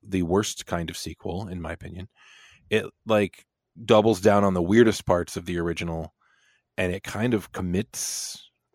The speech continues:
uh, to just explaining background lore instead of blazing some kind of new path.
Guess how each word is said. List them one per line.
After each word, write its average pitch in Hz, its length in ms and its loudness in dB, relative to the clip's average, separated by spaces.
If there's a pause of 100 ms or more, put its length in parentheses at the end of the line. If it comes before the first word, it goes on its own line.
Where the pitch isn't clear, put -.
(120)
uh, 90 280 -4
to 92 340 -4
just - 320 -8
explaining 85 840 -4 (480)
background 87 520 -2
lore 80 320 -4
instead 90 520 -4
of 82 340 -6 (880)
blazing 85 460 -4
some 82 180 -8
kind 80 260 -6
of 76 100 -14
new 85 220 -4
path. 82 540 -8